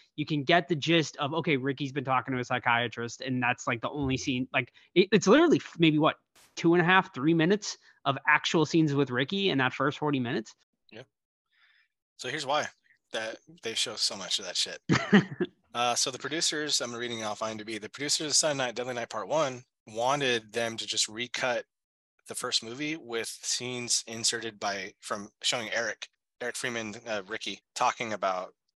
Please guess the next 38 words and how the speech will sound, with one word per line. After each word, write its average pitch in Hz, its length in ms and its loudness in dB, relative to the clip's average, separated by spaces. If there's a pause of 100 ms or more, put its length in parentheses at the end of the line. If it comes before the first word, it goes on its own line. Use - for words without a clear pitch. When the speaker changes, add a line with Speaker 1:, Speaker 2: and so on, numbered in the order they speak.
(320)
Speaker 2:
the - 60 -12
first - 280 -6
movie 95 380 -10
to - 140 -6
make 113 160 -4
it 113 80 -6
seem 120 360 0
like 104 200 -6
this - 180 -4
was 104 140 -6
all 104 160 -4
in 92 80 -8
his 98 260 -4
head. 92 280 -6 (840)
So 202 440 -6 (180)
the - 80 -8
screenwriters 147 560 -2
came 113 180 -4
in 110 60 -6
and 107 100 -8
like, 101 160 -2
"That's 120 220 -2
fucking 156 300 -4
stupid." 107 500 -2 (100)
<laughs> - 280 -4
So 156 240 2
they 139 80 0
made 151 240 4
up 151 140 2
the, 135 120 -4 (100)
uh, 113 320 0
the 113 160 -14
Ricky 117 300 -10
backstory, 104 720 -4 (160)
but 113 100 -6
it 110 80 -10
wasn't 123 280 -4
enough 113 520 -2